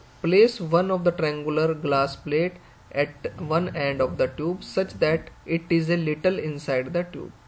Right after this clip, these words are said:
जो एक ट्रायंगुलर ग्लास प्लेट है उसे वन एंड पे फिक्स कर देंगे ऐसे कि वो थोड़ी सी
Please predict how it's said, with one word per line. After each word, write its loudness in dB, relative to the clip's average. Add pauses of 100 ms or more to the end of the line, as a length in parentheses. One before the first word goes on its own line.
(680)
जो -4
एक 0
ट्रायंगुलर 4
ग्लास 0
प्लेट -4
है -2
उसे -4
वन -4
एंड -4
पे -4 (400)
फिक्स -8
कर -4
देंगे -4
ऐसे -4
कि -8 (200)
वो -2
थोड़ी -4
सी -8